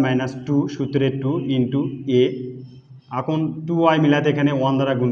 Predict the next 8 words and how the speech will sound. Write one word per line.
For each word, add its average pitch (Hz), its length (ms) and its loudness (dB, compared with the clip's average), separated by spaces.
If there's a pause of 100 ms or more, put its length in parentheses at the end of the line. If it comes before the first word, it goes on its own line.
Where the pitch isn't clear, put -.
করতে 127 240 -4
হচ্ছে, 143 200 -6 (320)
প্লাস 120 260 -6 (380)
ওয়ানের 123 360 -2
উপরে 123 180 -4 (100)
কি? 110 80 -10 (720)
স্কয়ার। - 240 -16 (800)
এখানে 156 240 2